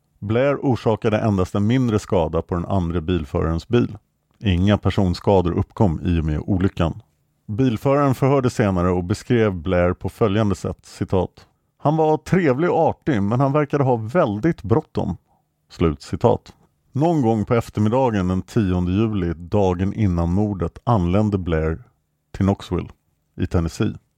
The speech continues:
Han hade då kört åttahundra kilometer från Washington. Ett vittne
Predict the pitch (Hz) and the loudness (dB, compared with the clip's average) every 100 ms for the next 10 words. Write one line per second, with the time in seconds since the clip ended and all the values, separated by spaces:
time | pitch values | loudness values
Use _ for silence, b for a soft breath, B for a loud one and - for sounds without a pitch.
0 | _ _ _ 113 110 110 113 139 - - | _ _ _ 2 4 2 2 2 0 2
1 | 139 - - _ - 151 - _ 156 131 | 2 0 -4 _ -4 -4 -4 _ 0 2
2 | 143 123 117 - 110 131 135 - 82 98 | 2 4 2 2 2 2 2 0 -2 0
3 | 101 92 95 92 82 - _ _ _ _ | 0 0 -4 -6 -10 -14 _ _ _ _
4 | - 135 156 170 - 185 160 | -4 0 0 -2 -2 2 2